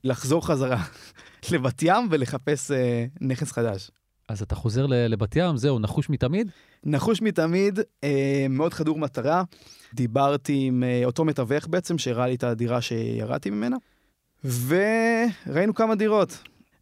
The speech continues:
Speaker 1: ומצאתי דירה שאני רוצה, ברחוב השקמה, בבת ים, קומה רביעית, בלי מעלית, אבל הפעם כבר לא היה אכפת לי, כי ראיתי שבאמת בסביבה,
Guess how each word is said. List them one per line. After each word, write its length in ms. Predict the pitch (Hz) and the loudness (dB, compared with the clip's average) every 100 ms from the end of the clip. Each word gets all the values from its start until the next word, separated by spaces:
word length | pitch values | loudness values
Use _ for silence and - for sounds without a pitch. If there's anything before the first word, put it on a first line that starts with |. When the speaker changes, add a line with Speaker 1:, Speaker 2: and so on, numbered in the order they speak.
| _ | _
Speaker 1:
ומצאתי 880 | 117 110 127 131 131 131 131 135 180 | -10 -4 0 0 2 0 0 0 -2
דירה 200 | 196 208 | 0 0
שאני 180 | 190 202 | 0 0
רוצה, 260 | 185 180 196 160 - _ | 0 -2 -2 -4 -8 _
ברחוב 320 | 131 131 139 160 | -4 -2 0 0
השקמה, 400 | 147 135 131 147 | -2 -2 -2 0
בבת 320 | 131 120 - | -2 -2 -2
ים, 240 | 117 131 160 _ _ _ _ _ | -2 -2 -4 _ _ _ _ _
קומה 220 | - 165 | 0 2
רביעית, 360 | 160 131 131 131 | 4 2 0 -2
בלי 180 | 120 143 | 0 0
מעלית, 400 | 139 117 127 131 | 0 -2 -2 0
אבל 160 | 131 | 0
הפעם 300 | 127 151 147 | 2 2 2
כבר 280 | 123 123 117 - _ - | 0 -2 -4 -8 _ -2
לא 320 | 151 156 156 | 2 4 4
היה 260 | 143 143 | 4 2
אכפת 340 | 135 - 170 208 | 0 0 0 0
לי, 80 | 214 | -4
כי 320 | - 185 185 160 | -2 0 2 2
ראיתי 320 | 156 170 185 | 2 0 -2
שבאמת 240 | 147 151 | -2 -2
בסביבה, 540 | 131 131 147 147 220 | -2 -2 0 2 2